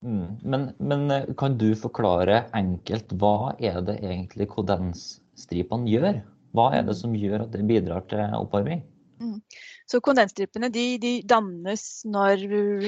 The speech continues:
Speaker 2: varme vanndampen fra flyeksosen kommer ut i kald, eh,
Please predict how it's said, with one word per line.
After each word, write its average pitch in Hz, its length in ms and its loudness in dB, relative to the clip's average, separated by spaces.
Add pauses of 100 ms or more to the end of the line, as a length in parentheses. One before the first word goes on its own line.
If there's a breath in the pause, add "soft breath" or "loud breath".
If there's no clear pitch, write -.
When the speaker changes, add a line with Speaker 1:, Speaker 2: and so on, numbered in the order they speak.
(160)
Speaker 2:
varme 196 420 2
vanndampen 196 800 0
fra 196 420 4
flyeksosen 208 920 -6
kommer 190 320 -2
ut - 160 -10
i 190 260 0
kald, 196 500 -2
eh, 196 440 -2